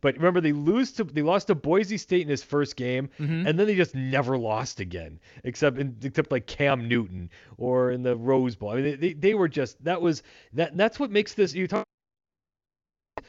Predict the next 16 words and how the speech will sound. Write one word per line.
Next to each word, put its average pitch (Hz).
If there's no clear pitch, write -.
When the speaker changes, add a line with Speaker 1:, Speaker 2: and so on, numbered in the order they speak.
Speaker 1:
something's 247
gonna 160
have 120
to 113
happen 101
with 104
him, 113
because 123
this 220
has 180
just 139
been 151
such -
a, 143
a, 127
a 139